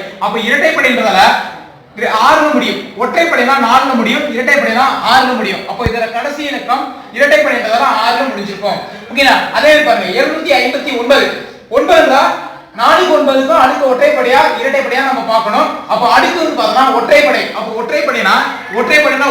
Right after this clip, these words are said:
ஒன்பதுல முடியும், இரட்டைப்படைனா ஒண்ணுல முடியும். அப்போ அடுக்கு ஒற்றைப்படைன்றதால இதோட கடைசி இலக்கம் ஒன்பதுல முடிஞ்சிருக்கும். So, அடுத்து பாருங்க, எட்நூத்தி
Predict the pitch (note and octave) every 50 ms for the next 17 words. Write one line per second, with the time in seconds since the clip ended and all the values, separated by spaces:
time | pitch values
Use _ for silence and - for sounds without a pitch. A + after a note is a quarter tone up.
0 | A#3+ B3 B3+ D4 D4 C#4+ C4 A3 G#3+ G3+ B3+ D4+ - - - - G#3 B3 D4 D4
1 | C#4+ C#4+ - A3+ A#3 A#3+ - D4 B3+ A#3+ A#3+ B3+ C4+ C4 B3+ A#3+ A3+ A3+ G#3+ -
2 | - - - - G#3 A3+ B3+ C4+ C4+ C#4 C#4 C#4 - - - A#3+ A#3+ A#3+ - -
3 | D4+ C4+ B3 - B3+ C#4+ D4 C#4+ A#3+ B3 A#3 A3+ G#3+ G3 G3+ A#3 - - - -
4 | - A#3 A#3+ A#3+ A#3+ A#3+ A#3+ C4 - C#4+ C4+ C4 A3+ - B3+ C#4+ - - - -
5 | - - - - - - - - F3+ G#3+ - - A#3 B3 A#3 C4 - - - -
6 | - - G3 A3 A3 G#3 G3+ G3 - G3+ F#3+ F#3+ - - - - - - - C4+
7 | B3+ - - - C4 B3 G#3+ F#3 E3+ D#3+ D#3 - - - - - G#3+ A#3+ B3+ -
8 | - E4 - -